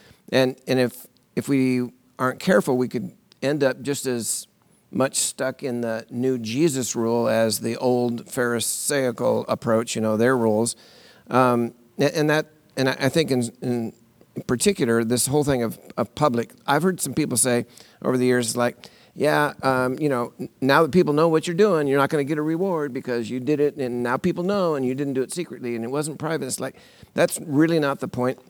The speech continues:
because the, the context is, um,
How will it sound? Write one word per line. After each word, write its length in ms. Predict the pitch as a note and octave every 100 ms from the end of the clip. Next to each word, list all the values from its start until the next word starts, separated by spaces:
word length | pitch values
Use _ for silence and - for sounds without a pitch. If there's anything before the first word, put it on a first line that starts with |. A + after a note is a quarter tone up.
| -
because 320 | G#2 C3+ C3+ -
the, 100 | B2+
the 200 | - C3
context 520 | F#3+ A#3+ A3 C#3 -
is, 280 | A#2+ A#2 - - - _ _ _
um, 420 | B2 A#2+ A2 G#2+